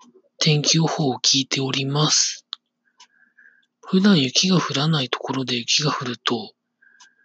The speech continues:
もう間違いなくいろんなトラブルが起こると思いますので、事前の準備をちゃんとされてから、まあ、外に出かける方は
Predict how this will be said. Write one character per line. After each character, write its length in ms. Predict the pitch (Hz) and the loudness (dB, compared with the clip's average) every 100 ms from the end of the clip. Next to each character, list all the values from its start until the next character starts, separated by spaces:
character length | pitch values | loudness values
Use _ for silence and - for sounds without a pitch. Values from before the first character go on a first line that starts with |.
| _ _ _ _ - | _ _ _ _ -4
も 120 | 123 | -2
う 20 | |
間 140 | 127 | -2
違 400 | 147 - 190 214 | 0 2 6 6
い 40 | 185 | 6
な 120 | 202 | 4
く 160 | - 143 | 2 0
い 80 | |
ろ 120 | 131 131 | 0 -2
ん 60 | |
な 100 | 135 | -4
ト 140 | - 143 | -4 -2
ラ 140 | 160 | -2
ブ 160 | 160 143 | -4 -6
ル 120 | 131 | -6
が 100 | 120 | -6
起 100 | 117 | -6
こ 160 | - 151 | -6 -6
る 140 | 135 | -6
と 140 | 139 | -6
思 180 | 120 120 | -6 -6
い 100 | 123 | -6
ま 160 | 131 147 | -4 -4
す 160 | - | 0
の 220 | 170 147 113 | 0 -2 -2
で、 360 | 127 135 143 _ - - - - _ _ _ _ _ _ _ _ _ _ - 135 | -2 -2 -4 _ -20 -20 -20 -20 _ _ _ _ _ _ _ _ _ _ -20 -4
事 300 | 127 143 165 | -2 2 2
前 80 | 170 | 4
の 180 | 175 175 | 2 2
準 200 | 180 190 | 2 0
備 160 | 160 | 0
を 80 | 135 | -2
ち 120 | - | -2
ゃ 80 | 156 | -2
ん 120 | 160 - | -4 -6
と 240 | - 170 165 | -4 -2 -2
さ 200 | - 165 | -2 -2
れ 100 | 170 | -2
て 340 | 185 170 - _ _ | -2 -2 -4 _ _
か 160 | - 185 | 0 4
ら、 80 | 208 208 - _ _ _ _ _ _ _ _ _ _ _ _ _ _ _ _ | 4 2 -4 _ _ _ _ _ _ _ _ _ _ _ _ _ _ _ _
ま 80 | 151 | -4
あ、 20 | |
外 280 | 156 175 180 | -4 -2 0
に 100 | 143 | 0
出 80 | 123 | -4
か 160 | - | -6
け 140 | 135 151 | -4 -4
る 100 | 160 | -2
方 320 | 175 170 208 | -2 2 4
は 300 | 185 147 | 4 2